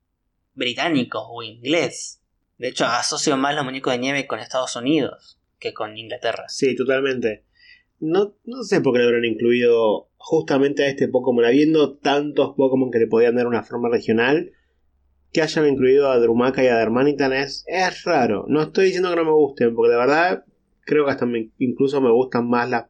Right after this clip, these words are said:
Speaker 2: las nuevas formas, pero no las entiendo.
Speaker 1: No, sí, no,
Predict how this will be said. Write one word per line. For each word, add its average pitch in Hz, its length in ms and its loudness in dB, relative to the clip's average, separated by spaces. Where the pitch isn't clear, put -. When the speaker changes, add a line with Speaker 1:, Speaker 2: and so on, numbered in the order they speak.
Speaker 2:
las 110 200 -6
nuevas 120 420 -2
formas, 147 500 0
pero 139 960 2
no 139 140 0
las 156 180 -2
entiendo. 104 460 -4
Speaker 1:
No, 170 200 -10
sí, 151 320 -10
no, 139 300 -14